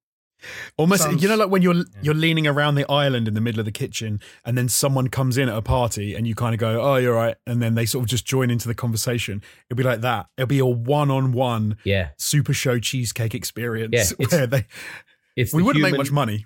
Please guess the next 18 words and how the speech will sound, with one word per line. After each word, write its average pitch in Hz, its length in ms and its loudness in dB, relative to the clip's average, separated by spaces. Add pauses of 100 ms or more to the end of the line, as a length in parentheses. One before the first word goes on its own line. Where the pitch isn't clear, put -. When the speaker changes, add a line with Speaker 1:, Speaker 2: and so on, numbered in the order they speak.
(240)
Speaker 3:
it's 127 140 0
the 131 60 -2
human 139 360 0
traffic 127 420 -4
effect, 85 380 -10
right? 87 260 -8
That, 104 160 -8
that's 98 340 -8
like 98 180 -6
that 92 180 -4
film 104 180 0
was 92 140 -6
all 101 120 -4
about 104 260 -4
that 92 200 -6
kind 87 140 -10
of 76 60 -16
shit. - 300 -16